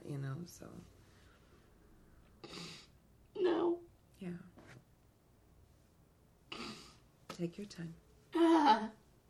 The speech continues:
Speaker 2: you know, there's just so much to this case.
Speaker 1: Yeah.
Speaker 2: And then to have them close it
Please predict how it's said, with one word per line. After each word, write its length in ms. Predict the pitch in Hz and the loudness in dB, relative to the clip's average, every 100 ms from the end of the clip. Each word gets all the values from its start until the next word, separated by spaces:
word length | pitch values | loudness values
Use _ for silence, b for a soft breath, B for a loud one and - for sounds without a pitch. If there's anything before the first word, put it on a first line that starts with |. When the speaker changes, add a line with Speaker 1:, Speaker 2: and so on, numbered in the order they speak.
| - - - | -16 -12 -4
Speaker 2:
you 120 | 294 | 2
know, 140 | 311 311 | 4 4
there's 200 | 285 277 | 2 2
just 280 | 339 - - | 0 0 4
so 180 | 339 | 8
much 300 | 330 311 - - | 8 6 -2 -8
to 120 | 226 | -6
this 200 | 247 - | -6 -10
case. 720 | - - 285 175 - - - - | -10 -4 -2 -2 -6 -16 -18 -8
Speaker 1:
Yeah. 220 | 185 165 143 147 | -2 -2 -2 -2
Speaker 2:
And 160 | 254 | 0
then 140 | 262 254 | 0 0
to 100 | 247 | 0
have 340 | 262 269 254 | 0 0 0
them 200 | 254 226 | -4 -6
close 600 | - - 208 214 240 233 | -10 -4 2 4 2 0
it 280 | 269 - | -2 -4